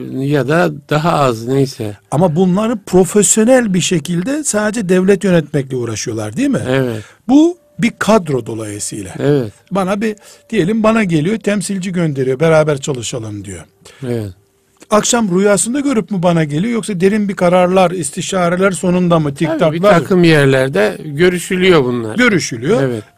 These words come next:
Speaker 2: Ve ona üç tane sınır çiziyorlar. "Bu sınırlar içinde anlaş bu adamla." diyorlar.
Speaker 1: Evet.
Speaker 2: Ama ben hocam, hem medresem var, hem zikir halkalarım var, hem şuyum var. Ben de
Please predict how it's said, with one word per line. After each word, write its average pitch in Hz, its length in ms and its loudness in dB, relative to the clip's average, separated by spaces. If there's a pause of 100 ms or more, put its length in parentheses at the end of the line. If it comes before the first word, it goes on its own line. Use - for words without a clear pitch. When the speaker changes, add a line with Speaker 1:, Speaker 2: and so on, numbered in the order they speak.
(120)
Speaker 2:
Ve 254 60 2
ona 247 240 0
üç 233 180 -4
tane 226 260 0
sınır 226 300 -2
çiziyorlar. 180 520 -4
"Bu 220 80 -4
sınırlar 220 400 -2
içinde 190 280 -6
anlaş 240 340 -2
bu 190 80 0
adamla." 120 400 -4
diyorlar. 90 320 -12 (200)
Speaker 1:
Evet. 127 220 -2 (340)
Speaker 2:
Ama 135 280 -4
ben 226 180 4
hocam, 190 360 -4 (720)
hem 202 240 0
medresem 220 640 0
var, 135 160 -4
hem 208 200 -2
zikir 202 280 -8
halkalarım 196 600 -4
var, 160 160 -2
hem 214 180 -4
şuyum 208 440 -6
var. 165 160 -4 (720)
Ben 233 260 0
de 180 240 -2